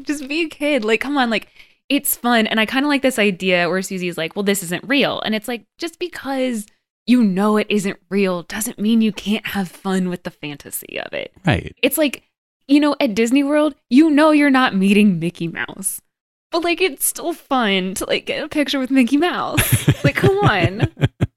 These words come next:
Speaker 2: Be a kid.
Speaker 1: Be a kid for a second. But yeah, Susie's being very practical. Like, when she gets up to Chris, and this is the bit where she's like, "Oh, I know you're not real. Like, my mother hired you."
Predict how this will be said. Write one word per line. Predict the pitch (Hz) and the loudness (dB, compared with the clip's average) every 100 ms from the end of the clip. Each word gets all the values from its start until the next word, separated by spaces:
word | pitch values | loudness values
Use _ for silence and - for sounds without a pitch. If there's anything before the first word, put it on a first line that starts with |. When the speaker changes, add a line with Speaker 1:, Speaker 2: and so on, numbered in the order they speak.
| - - - 240 123 | -6 -6 -6 -6 0
Speaker 2:
Be | 131 151 | 2 2
a | 156 | 0
kid. | - 151 165 143 110 - - | 0 0 0 -2 -6 -10 -8
Speaker 1:
Be | 254 294 | -6 -6
a | |
kid | - 269 262 - | -4 -2 -2 -4
for | 190 | -4
a | 170 | -4
second. | - 147 - 151 156 - | -6 -8 -6 -8 -8 -4
But | 196 185 | -2 0
yeah, | 175 | 0
Susie's | 208 214 214 208 220 196 | -2 -6 -6 -4 -4 -4
being | 180 180 | -4 -2
very | 208 254 | -2 -2
practical. | 196 165 - 170 | -2 -4 -4 -4
Like, | 175 180 | -4 -2
when | 190 | -4
she | 190 | -2
gets | 180 202 | -2 -4
up | - | -8
to | - 208 196 190 180 | -6 -2 0 0 -2
Chris, | - 202 208 214 | -4 -2 0 -2
and | 185 | -4
this | 175 175 | -4 -6
is | 175 | -8
the | |
bit | 175 160 | -4 -2
where | 165 | -4
she's | - 175 | -6 -10
like, | 165 - | -12 -6
"Oh, | 196 | -2
I | 214 | 2
know | 240 | 2
you're | 240 226 | 4 4
not | 202 175 | 2 2
real. | 180 170 | 2 2
Like, | 170 | 0
my | 175 | -2
mother | 175 170 165 | -2 0 -2
hired | 180 175 170 170 165 | -2 0 0 -2 -2
you." | 160 165 160 156 | -2 -2 -2 -4